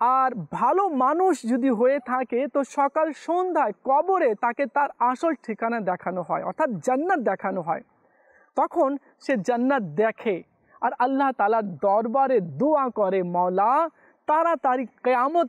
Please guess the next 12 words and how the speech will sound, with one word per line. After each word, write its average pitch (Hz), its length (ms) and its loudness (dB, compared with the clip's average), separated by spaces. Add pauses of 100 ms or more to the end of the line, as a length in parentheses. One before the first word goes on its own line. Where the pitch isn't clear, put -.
(140)
কায়েম 359 420 0
করে 226 260 2
দাও, 196 320 2 (220)
যাতে 233 320 0
করে 247 360 2 (320)
আমি 233 320 0
নিজের 233 340 0 (180)
আসল 220 480 0 (120)
ঠিকানায় 233 560 -2 (120)
তাড়াতাড়ি 320 500 0 (140)
পৌঁছে 311 380 2
যাই।" 170 340 -6